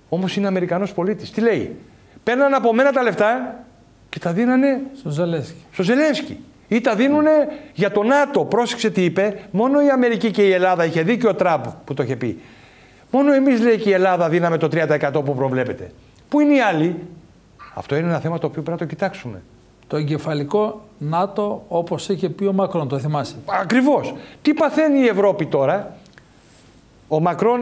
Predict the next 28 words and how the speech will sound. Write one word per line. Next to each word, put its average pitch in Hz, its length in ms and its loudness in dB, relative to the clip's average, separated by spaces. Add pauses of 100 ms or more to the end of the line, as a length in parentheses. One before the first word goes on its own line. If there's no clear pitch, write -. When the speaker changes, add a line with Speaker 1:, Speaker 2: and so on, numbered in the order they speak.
Speaker 1:
έχασε 240 560 0 (1120)
σχεδόν 185 480 0
τα 208 160 0
πάντα 185 400 -2
στη 113 160 -4
Γαλλία. 92 420 -6 (540)
Η 165 120 2
Ισπανία 185 580 2
βουλιάζει. 208 600 2 (520)
Δηλαδή, 143 520 0 (440)
η 147 120 0
δεξιά 160 640 0
πλέον, 185 500 2 (320)
οι 156 120 0
ρεμπουμπλικάνοι, 165 800 2
αν 170 100 0
θέλεις, 190 260 0
της - 100 -2
Ευρώπης, 147 640 0 (320)
γιατί 170 260 0
αυτή, 214 220 0 (360)
η, 143 80 -8
η, 139 440 -4
η, 127 40 -4
αυτό 147 180 0
το 160 100 -2
κομμάτι 117 480 -2
είναι, 151 260 -2